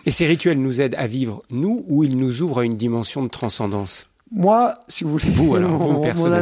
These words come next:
Speaker 2: analyse est assez, euh, simple, on va dire en même temps peut-être simpliste, hein, c'est que je pense qu'il différencie fondamentalement l'homme de l'animal, c'est la conscience et la représentation de la mort et de la souffrance. Ça, il n'y a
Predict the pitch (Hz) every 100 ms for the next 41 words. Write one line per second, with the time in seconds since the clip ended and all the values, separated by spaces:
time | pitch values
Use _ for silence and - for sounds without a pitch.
0 | 180 190 190 170 165 160 - 170 139 131
1 | 113 - - - - _ _ _ _ 233
2 | 170 - 160 185 139 135 131 156 135 135
3 | 175 160 123 131 - 131 139 196 - -
4 | - - - - 131 120 117 147 170 165
5 | - 139 151 - 160 143 - 135 - 190
6 | 185 170 151 143 127 127 123 139 147 127
7 | 120 120 120 131 160 - - - - 139
8 | 127 123 - 220 - - 147 156 170 -
9 | - - - _ _ - 123 117 117 202
10 | - 170 147 143 131 - - 120 156 -
11 | _ _ 131 135 131 135 147 165 160 127
12 | 120 127 - 151 - 98 87 - - _
13 | _ _ _ _ _ _ _ _ _ -
14 | 170 180 156 143 165 165